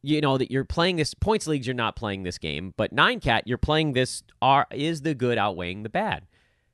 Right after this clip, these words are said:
And lately, the answer's been no, which seems nuts because over the last four games, he's averaging twenty-one, six and six with two and a half defensive stats, and yet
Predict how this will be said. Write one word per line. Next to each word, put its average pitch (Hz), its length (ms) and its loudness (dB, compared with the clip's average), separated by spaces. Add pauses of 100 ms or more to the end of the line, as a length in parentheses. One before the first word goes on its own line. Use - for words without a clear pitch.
(300)
And 123 240 -2
lately, 160 440 0
the 127 220 -2
answer's 113 340 -4
been 117 440 0 (180)
no, 131 600 -2 (540)
which 143 200 0
seems 196 300 -2
nuts 220 680 0
because 156 320 2
over 175 180 2
the 165 100 0
last 202 340 0
four 196 200 -2
games, 208 260 -2
he's 160 120 -6
averaging 151 260 0
twenty-one, 165 960 -2 (300)
six - 540 -4
and 151 220 -2
six - 480 0
with - 180 -4
two 226 300 -6
and 214 100 2
a 185 40 -2
half 175 260 -6
defensive 165 480 -4
stats, 80 520 -4 (840)
and 160 180 -4
yet 214 520 2